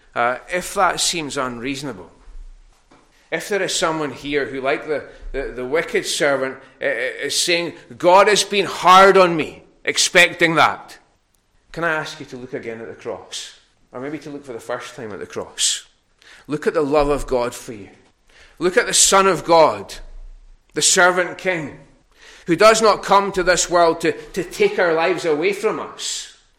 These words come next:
but who went to the cross to lay his life down for us, so that we could escape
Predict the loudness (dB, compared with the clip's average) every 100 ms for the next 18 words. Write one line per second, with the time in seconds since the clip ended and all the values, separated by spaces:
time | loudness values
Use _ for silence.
0 | _ -10 -6 -6 -6 -8 -16 -14 -6 -4
1 | -4 -10 -12 -10 -8 -10 -12 _ -16 -14
2 | -6 -6 -6 -10 -10 -10 -16 _ _ -16
3 | -16 -16 -14 -12 -12 -16 _ _ _ _
4 | _ _ -20 -12 -10 -12 -14 -14 -12 -10
5 | -10 -8 -10 -10